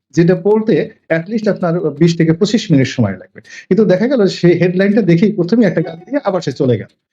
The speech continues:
তো এই যে, যে একটা অস্থিরতা, এটা আসলে আমরা যে সময় ছাত্র ছিলাম, আহ, সেই আশির দশকে আসলে আমাদের মধ্যে এই অভ্যাসটা ছিল না, এতটা অস্থিরতা ছিল না,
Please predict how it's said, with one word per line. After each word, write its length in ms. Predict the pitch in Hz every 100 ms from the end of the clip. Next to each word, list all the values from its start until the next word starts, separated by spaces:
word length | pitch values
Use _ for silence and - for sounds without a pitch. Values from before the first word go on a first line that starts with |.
| _
তো 60 | -
এই 200 | 190 233
যে, 140 | 330
যে 300 | 262 165 220 -
একটা 180 | 131
অস্থিরতা, 440 | 139 - 233 262 -
এটা 220 | 165 190
আসলে 240 | 143 - 185
আমরা 500 | 143 160 190 208 208
যে 100 | 139
সময় 220 | - 170
ছাত্র 320 | 185 165 170 247
ছিলাম, 400 | - - 220 - _ _
আহ, 120 | 127
সেই 160 | 123 147
আশির 260 | 120 165 127
দশকে 320 | 131 165 160
আসলে 220 | 120 170
আমাদের 320 | 139 139 160
মধ্যে 240 | 151 143 165
এই 100 | 180
অভ্যাসটা 360 | 190 - 127 - -
ছিল 280 | 220 202
না, 180 | 90 - _ _ -
এতটা 280 | 151 190 147
অস্থিরতা 400 | - 165 156 165
ছিল 220 | - 165
না, 220 | 165